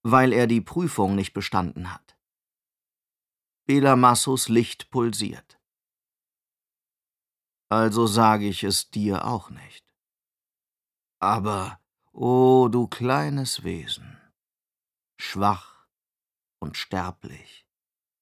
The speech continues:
sagt der Wächter. Er wächst, und aus seinen leuchtenden Fußstapfen formen sich weitere Gestalten, ihm gleich. „Du musst vieles lernen. Lasse ich zu, dass du die Kluft passierst?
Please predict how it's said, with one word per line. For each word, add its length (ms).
sagt 380
der 140
Wächter. 520
Er 200
wächst, 420
und 260
aus 160
seinen 240
leuchtenden 560
Fußstapfen 840
formen 420
sich 220
weitere 420
Gestalten, 800
ihm 240
gleich. 540
„Du 240
musst 340
vieles 600
lernen. 580
Lasse 440
ich 220
zu, 320
dass 260
du 180
die 180
Kluft 340
passierst? 760